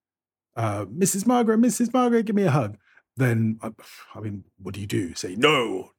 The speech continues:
don't go there, eight-year-old child." I mean, I, hmm, I don't understand. But, um, yeah, it's all very frenetic and stressful, and it's all about the kids and the parents, and,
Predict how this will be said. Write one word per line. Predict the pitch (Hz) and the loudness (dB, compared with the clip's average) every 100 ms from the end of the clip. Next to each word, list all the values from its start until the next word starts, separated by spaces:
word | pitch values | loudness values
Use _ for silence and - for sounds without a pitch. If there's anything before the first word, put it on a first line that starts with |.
| - | 2
don't | 139 - | 2 4
go | - 120 | 4 4
there, | 117 120 104 - | 4 2 0 0
eight-year-old | 123 117 110 104 90 | -2 0 -6 -6 -8
child." | - 95 82 - _ - - | -6 -6 -8 -14 _ -20 -10
I | 123 | -8
mean, | 117 | -6
I, | 117 110 - - - | -8 -10 -16 -20 -8
hmm, | 131 101 85 - | -4 -4 -6 -10
I | 107 | -8
don't | 98 | -8
understand. | - 95 85 - - 160 - | -10 -12 -14 -14 -14 -4 0
But, | 139 | 2
um, | 131 139 131 117 - _ _ _ _ | 2 2 2 0 -4 _ _ _ _
yeah, | - 104 - _ _ _ _ _ _ | -4 -4 -8 _ _ _ _ _ _
it's | - - | -2 2
all | 180 147 | 2 2
very | 147 139 127 | 2 2 2
frenetic | 139 123 - - | 0 0 -2 -4
and | 110 | -4
stressful, | - 113 - 110 | -4 -4 -6 -6
and | - | -6
it's | - | -2
all | 143 | -2
about | 127 120 | 0 -4
the | - | -8
kids | - 110 110 | -6 -6 -6
and | 92 | -10
the | 110 | -10
parents, | 123 117 117 120 135 | -6 -4 -2 -4 -6
and, | 131 | -8